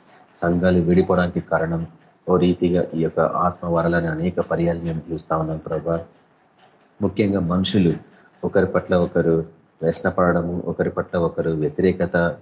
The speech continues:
కలిగి ఉండడము, కృపాలు కలిగి ఉండడం ప్రభా. ఒకరికి ఉన్నాయి, ఒకరికి లేవు అని ఒకరితోనొకరు పోల్చుకొని ప్రభా, వ్యత్యాసంలో, అవిశ్వాసంలో పడిపోతున్నారు.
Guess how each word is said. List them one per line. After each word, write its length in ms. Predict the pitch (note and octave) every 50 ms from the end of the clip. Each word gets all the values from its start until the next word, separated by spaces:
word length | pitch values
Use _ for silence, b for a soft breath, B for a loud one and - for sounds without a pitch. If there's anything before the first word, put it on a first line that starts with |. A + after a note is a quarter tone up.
| - -
కలిగి 200 | D#2+ D#2+ D#2 E2
ఉండడము, 460 | D#2+ D#2+ D#2+ E2 D#2+ D#2+ E2+ F#2 F#2+ - - _ _ _ _ _ _ -
కృపాలు 440 | F#2+ F#2+ F2 - G2 F#2 F#2 F#2 F2+
కలిగి 280 | - - D#2+ D#2 D#2
ఉండడం 280 | E2 D#2 D#2 D#2 D#2 D#2 -
ప్రభా. 400 | D#2 D#2+ D2+ D2 - D2+ D2 D2 - - _ _ _ b b b b -
ఒకరికి 280 | E2+ E2 A2+ - - -
ఉన్నాయి, 240 | F#2 F2 F2 F#2 F2+
ఒకరికి 320 | E2+ - - - - -
లేవు 460 | D#2+ D#2 D#2+ - - F2 F2 E2 D#2+ - - -
అని 180 | D#2+ D2+ D2+ D2+ - - _ _ _ _ _ -
ఒకరితోనొకరు 580 | - F2 - F#2+ - - G2 F2 E2+ - E2+ -
పోల్చుకొని 560 | - - F2+ F#2 F#2+ F#2 - - - F#2+ F#2+
ప్రభా, 340 | - - F2 E2 D#2 E2 E2
వ్యత్యాసంలో, 720 | D#2+ D#2+ D#2+ - - F#2 E2+ - - E2+ E2+ D#2+ E2+ E2+ E2
అవిశ్వాసంలో 640 | D#2+ D2 D2 E2 E2+ - - E2+ D#2+ - E2 D#2+ D#2
పడిపోతున్నారు. 640 | - - D#2 D2 - D#2 D2+ - - D#2 D2+ D2